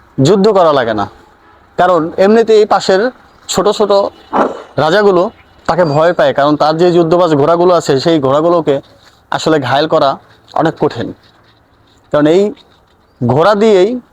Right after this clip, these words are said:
খুব সুন্দরভাবে যুদ্ধ চালিয়ে এই রাজা অনেক রাজ্য দখল করেছে, যেটা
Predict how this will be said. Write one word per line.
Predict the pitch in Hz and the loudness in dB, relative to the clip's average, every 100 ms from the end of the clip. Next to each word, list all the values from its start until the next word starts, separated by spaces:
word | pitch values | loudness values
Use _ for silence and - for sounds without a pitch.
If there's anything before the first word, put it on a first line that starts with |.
| _ _ _ _ _ - - - | _ _ _ _ _ -20 -18 -10
খুব | - | -6
সুন্দরভাবে | 156 - 190 214 208 196 | -4 -2 0 2 2 2
যুদ্ধ | 160 175 175 | 2 2 0
চালিয়ে | 175 170 180 139 139 _ _ _ - _ _ _ _ _ - | 0 2 2 2 -2 _ _ _ -20 _ _ _ _ _ 0
এই | 220 | 2
রাজা | 208 180 165 | 2 2 2
অনেক | 170 190 - | 2 0 -2
রাজ্য | 151 156 156 139 - - | -4 0 0 -2 -6 -8
দখল | 127 143 151 | -4 -2 -2
করেছে, | 127 117 - 104 - _ _ _ _ - - _ _ _ _ _ _ _ | -2 -4 -8 -12 -16 _ _ _ _ -20 -20 _ _ _ _ _ _ _
যেটা | 123 143 170 | -4 0 0